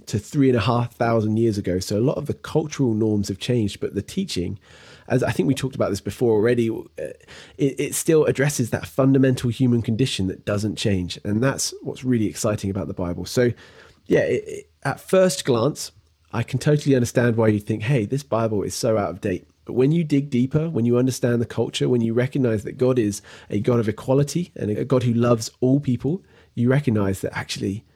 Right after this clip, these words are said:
this is a book of hope, a book to be celebrated because we can have hope in the living and risen Jesus, which is awesome. I hope that answers the question. I'm sorry, I know I rambled a little bit there.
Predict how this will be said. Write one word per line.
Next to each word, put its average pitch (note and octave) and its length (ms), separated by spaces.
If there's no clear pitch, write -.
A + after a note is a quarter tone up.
this C3+ 140
is A2 140
a G#2 120
book G#2+ 280
of G2 100
hope, - 320
a G2+ 80
book - 260
to - 60
be G#2+ 80
celebrated G2+ 600
because G2+ 280
we A#2 120
can A2 100
have F#2+ 160
hope G#2 320
in G2 300
the G#2+ 200
living G#2 480
and F#2+ 160
risen G2 260
Jesus, F#2 380
which - 160
is - 120
awesome. F2+ 420
I A#2+ 60
hope F3+ 140
that C#3 280
answers B2+ 280
the - 60
question. A#2+ 340
I'm A#2 180
sorry, C3 260
I A2 80
know A#2+ 140
I A2 40
rambled G#2 380
a G2+ 40
little G2 180
bit D#2+ 120
there. G2 220